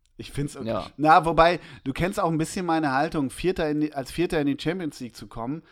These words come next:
Speaker 1: Das zeigt auch ein bisschen die Gladbacher Erfahrung. Also letztes Jahr haben sie in der Gruppenphase in der Euroleague verkimmelt, muss man auch mal klar sagen. So ein bisschen denke ich
Speaker 2: Ja.
Speaker 1: ja manchmal beim Vierten, ob das dann, äh, Gladbach oder, ja gut, Lever-,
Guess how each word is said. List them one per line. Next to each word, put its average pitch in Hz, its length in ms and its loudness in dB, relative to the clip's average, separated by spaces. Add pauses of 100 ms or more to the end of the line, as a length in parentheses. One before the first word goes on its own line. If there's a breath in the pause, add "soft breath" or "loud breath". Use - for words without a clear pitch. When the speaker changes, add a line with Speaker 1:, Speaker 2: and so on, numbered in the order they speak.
(200 loud breath)
Speaker 1:
Das - 180 -14
zeigt 139 220 -6
auch 147 180 -2
ein 165 60 -2
bisschen 143 220 -2
die 127 80 -2
Gladbacher 135 380 -2
Erfahrung. 131 560 -6
Also 123 200 -14
letztes 131 280 -6
Jahr 135 120 2
haben 127 140 4
sie 131 80 0
in 127 60 0
der 120 100 0
Gruppenphase 127 600 -2
in 120 60 -6
der 104 100 -6
Euroleague 143 420 -4
verkimmelt, 110 560 -12
muss 127 160 -14
man 117 100 -8
auch 139 100 -6
mal 165 120 -4
klar 104 260 -8
sagen. 107 300 -8 (320 loud breath)
So 117 100 -14
ein 110 60 -12
bisschen 147 260 -4
denke 151 220 0
ich - 20 -2
Speaker 2:
Ja. 120 80 -2
Speaker 1:
ja 139 60 0
manchmal 143 340 0
beim 127 140 -4
Vierten, 156 420 -4
ob 131 180 -10
das 135 220 -2
dann, 127 280 2 (480 loud breath)
äh, 120 580 0 (680)
Gladbach 139 540 0
oder, 120 880 0
ja 120 300 -2
gut, 131 160 2
Lever-, 131 440 0